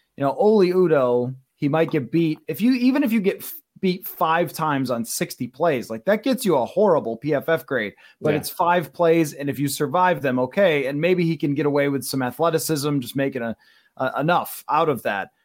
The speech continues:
Speaker 1: you can't just do that with center. Center every single play. It's seventy out of seventy plays that are being
Speaker 2: Mm-hmm.
Speaker 1: impacted by that center.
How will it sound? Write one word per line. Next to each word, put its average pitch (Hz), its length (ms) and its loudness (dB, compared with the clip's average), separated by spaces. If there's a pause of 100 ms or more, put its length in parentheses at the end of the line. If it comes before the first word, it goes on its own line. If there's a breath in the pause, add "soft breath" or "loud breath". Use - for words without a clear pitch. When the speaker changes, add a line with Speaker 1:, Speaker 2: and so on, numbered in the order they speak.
(240)
Speaker 1:
you 147 120 -4
can't 226 340 0
just 185 220 -4
do 214 140 2
that 175 180 2
with 156 140 -4
center. 190 440 0
Center 196 480 0
every 185 300 0
single 165 380 0
play. 165 440 -2
It's - 220 -4
seventy 190 600 0
out 170 140 2
of 143 120 0
seventy 160 480 -2
plays 165 480 0
that 139 140 -2
are 139 80 0
being 147 240 0
Speaker 2:
Mm-hmm. 151 120 -2
Speaker 1:
impacted 156 420 -4
by 135 180 0
that 127 220 0
center. 170 320 -2